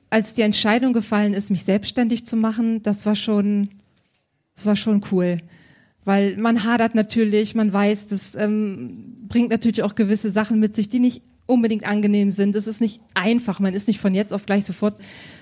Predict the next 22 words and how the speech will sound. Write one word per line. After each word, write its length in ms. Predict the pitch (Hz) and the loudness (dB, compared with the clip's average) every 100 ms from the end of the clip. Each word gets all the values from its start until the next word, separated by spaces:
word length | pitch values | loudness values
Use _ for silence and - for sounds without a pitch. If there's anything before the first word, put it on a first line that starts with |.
| - | -6
hat 140 | 202 | 0
man 140 | 208 202 | 0 2
tausend 300 | 208 196 185 | 2 2 0
Kundenanfragen. 800 | 254 269 196 185 - 190 190 | -2 -2 -4 -6 -4 -4 -2
Das 140 | 196 202 | -2 2
muss 180 | 220 220 | 0 2
halt 220 | 208 175 | -4 -2
wachsen 520 | 202 - 196 180 180 | -4 -2 -4 -4 -4
und 100 | 233 | -2
man 100 | 190 | 0
muss 140 | 185 196 | 0 0
sich 160 | 208 | -2
viele 220 | - 226 208 | 0 0 0
Gedanken 500 | 208 208 233 208 185 | 0 0 0 0 -2
machen, 260 | 180 185 | -2 -2
man 140 | 180 185 | -2 -2
muss 140 | 202 | -2
sich 160 | 208 196 | 0 -2
mit 100 | - | -4
sich 140 | 190 | -4
selber 320 | 208 214 214 | 0 2 2
beschäftigen. 640 | 175 170 175 170 185 185 | 0 -2 -2 -4 -4 -4